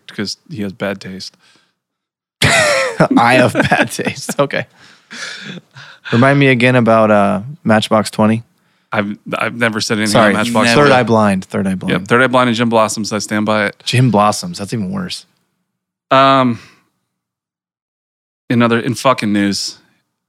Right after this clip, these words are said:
Speaker 1: uh, the dearly departed Hugh Hefner allegedly had a whole library of sex tapes.
Speaker 3: Of course he did. Like,
Speaker 1: Not
Speaker 3: to
Speaker 1: only
Speaker 3: me
Speaker 1: sex tapes,
Speaker 2: But, like,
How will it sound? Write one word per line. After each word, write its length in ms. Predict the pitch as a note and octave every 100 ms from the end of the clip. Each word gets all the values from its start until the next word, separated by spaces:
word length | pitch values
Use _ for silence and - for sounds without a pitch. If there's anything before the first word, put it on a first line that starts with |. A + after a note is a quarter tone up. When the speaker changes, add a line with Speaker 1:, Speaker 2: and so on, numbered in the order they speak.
| _ A2+
Speaker 1:
uh, 260 | G#2+ G#2
the 100 | G#2
dearly 260 | A#2+ C3 B2
departed 340 | G#2+ A#2+ A2+ G#2
Hugh 120 | G#2+
Hefner 400 | A2 - A2 G2+
allegedly 400 | G#2 A2 B2+ D3
had 160 | D#3+
a 60 | D#3
whole 140 | D3+
library 360 | C#3 C3+ B2+ A2+
of 80 | G#2
sex 220 | A2 -
tapes. 360 | G2+ G2 - - - -
Speaker 3:
Of 80 | -
course 300 | F#3+ E3+ -
he 100 | G#2+
did. 280 | G2+ - - _ _ _ _
Like, 120 | C3+ -
Speaker 1:
Not 160 | - D3
Speaker 3:
to 40 |
Speaker 1:
only 120 | - A3+
Speaker 3:
me 40 | D#3+
Speaker 1:
sex 280 | F3 F#3+
tapes, 360 | - A2 G#2+ -
Speaker 2:
But, 180 | - A#2
like, 220 | A2